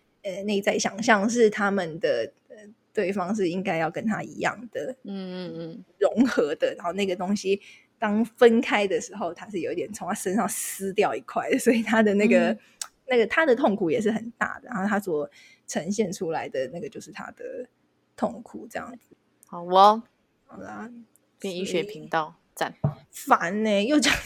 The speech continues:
Speaker 2: 到医学，明明今天是要讲
Speaker 1: 啊，我们前几，
Speaker 2: 恋爱小故事的。
Speaker 1: 前，前几集都那个
Speaker 2: 哦，什么？
Speaker 1: 闲聊一通。
Speaker 2: 哎，好啦，就
Speaker 1: 很不错，很不错。
Speaker 2: 要做个结论吗？
Speaker 1: 做啊。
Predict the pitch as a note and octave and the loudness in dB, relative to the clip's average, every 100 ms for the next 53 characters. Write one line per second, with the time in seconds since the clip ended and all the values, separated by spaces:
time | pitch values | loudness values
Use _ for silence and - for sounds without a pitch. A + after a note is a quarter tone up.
0 | - C4+ D4+ C#4+ - A3+ G3 A#3+ D4 E4+ | 0 0 4 2 2 0 -2 2 4 6
1 | E4+ E4 C#4+ D4 - B3+ - D4 - - | 6 6 6 4 4 0 2 -2 -2 -12
2 | A3+ _ _ _ _ - - - D4+ B3 | -14 _ _ _ _ -10 -8 2 4 6
3 | - A#3+ - A3 - - B3 D#4 A3+ C#4 | 8 8 6 4 2 6 8 8 10 8
4 | D#4 C4 G3 G3+ G#3 B3 C4 C4 A3 G3 | 10 6 4 2 6 8 10 8 8 8
5 | G3 G#3 F#3+ - _ - - - A#3 G#3 | 8 4 -2 -14 _ -12 -10 0 4 6
6 | A3+ F#3+ G3 G#3+ B3+ G3+ A3 - _ _ | 8 8 8 6 6 6 6 -6 _ _
7 | - A#3 A3+ G3+ - - - _ C4+ - | 0 0 0 -4 -8 -14 -20 _ -12 -10
8 | G#2+ B2 - D#4+ - _ _ _ - G3+ | -10 -12 -10 -10 -10 _ _ _ -2 0
9 | F#3 E3+ - - D4+ D4 A#3+ G#3 - - | 2 0 -4 -10 -8 -8 -8 -10 -10 -8
10 | C4 A#3+ A#3+ C4 A#3+ A3 G3+ F3 F#3+ G3 | -8 -4 -4 2 2 2 2 0 2 0
11 | E3+ - - C3+ A#3+ - _ _ - A3 | -2 -8 -10 -8 -10 -12 _ _ -2 2
12 | G#3 G3 F#3+ | 4 4 2